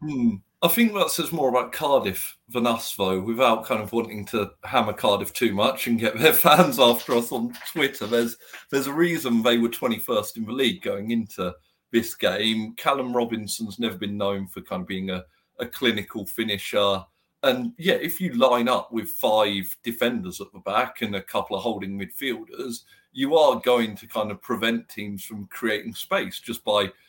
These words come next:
sheer virtue of having so many bodies in the way. There isn't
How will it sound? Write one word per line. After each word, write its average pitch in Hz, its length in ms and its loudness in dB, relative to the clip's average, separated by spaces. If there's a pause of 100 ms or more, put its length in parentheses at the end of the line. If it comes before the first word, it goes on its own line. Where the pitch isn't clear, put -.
sheer 120 300 0
virtue 110 460 0
of 101 80 -6
having 107 260 -2
so 123 240 0
many 101 220 -4
bodies 107 460 -2
in 98 100 -14
the 95 40 -14
way. 107 220 -2
There 110 240 -6
isn't 101 260 -12